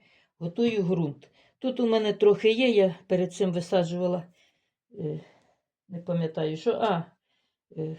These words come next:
шлюмбергери. Е, тут є трошки, е, су-, кокосового субстракту,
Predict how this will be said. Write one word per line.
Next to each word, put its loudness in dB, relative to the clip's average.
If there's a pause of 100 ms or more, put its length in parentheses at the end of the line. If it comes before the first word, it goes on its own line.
(160)
шлюмбергери. -2 (640)
Е, -6
тут -4
є 6
трошки, -2
е, -2 (180)
су-, -10 (120)
кокосового 0
субстракту, -6